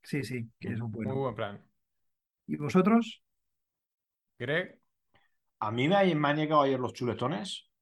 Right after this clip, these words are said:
Speaker 3: de España. Gracias,
Speaker 2: <laughs>
Speaker 3: Miguelito. Em, y el plan es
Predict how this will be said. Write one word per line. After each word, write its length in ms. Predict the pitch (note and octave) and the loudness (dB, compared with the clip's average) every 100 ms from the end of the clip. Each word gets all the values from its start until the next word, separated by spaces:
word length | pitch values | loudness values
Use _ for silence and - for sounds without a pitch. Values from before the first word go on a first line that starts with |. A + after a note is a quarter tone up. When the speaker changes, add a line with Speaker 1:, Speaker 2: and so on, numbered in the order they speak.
| _ | _
Speaker 3:
de 160 | G#2+ | -8
España. 600 | G2+ - G#2 B2 F3+ F#3+ F#3 | -8 -6 -6 -4 -6 -6 -8
Gracias, 480 | - - D#3 C#3 | -4 0 0 0
Speaker 2:
<laughs> 20 | C#3 | 0
Speaker 3:
Miguelito. 540 | A#2+ A#2 A#2 - F3 - - - - - B2+ | 0 -2 0 -2 -4 -10 -12 -12 -14 -10 -6
Em, 1400 | A#2+ A2+ A2 A2 A2+ A2 G#2+ A2 G#2+ G2+ G2+ G2 G2 F#2+ - | -2 0 0 0 -2 -2 0 -2 -2 -4 -4 -2 -4 -6 -4
y 840 | A2 G#2+ G#2+ G#2+ G#2+ G#2 G#2+ - G#2+ | -2 0 0 0 0 -2 -4 -6 -6
el 160 | G2 | -6
plan 280 | - A2 B2+ | 0 2 4
es 580 | C#3+ D3+ D#3+ D#3+ - - | 4 4 2 -2 -6 -14